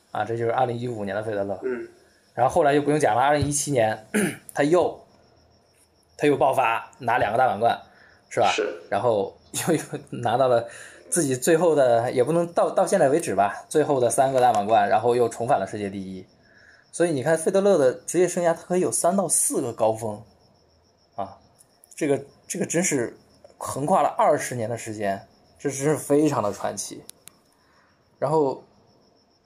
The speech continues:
Speaker 1: 然后最到，我觉得当然最精彩的职业生涯，那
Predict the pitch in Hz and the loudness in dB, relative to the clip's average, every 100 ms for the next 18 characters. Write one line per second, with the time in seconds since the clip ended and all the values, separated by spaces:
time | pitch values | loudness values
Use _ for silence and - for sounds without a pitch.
0 | _ _ 143 139 147 - _ - 160 156 | _ _ 0 0 -2 -4 _ -2 2 2
1 | 135 123 139 180 - - 196 202 - 214 | 2 2 2 0 -2 -2 2 2 2 0
2 | 147 - 175 185 - 110 113 113 131 135 | 0 -2 -2 -2 0 0 0 -2 0 0
3 | 123 135 123 98 95 - - - - _ | 0 -2 -2 -2 -4 -10 -20 -20 -20 _
4 | 135 | -8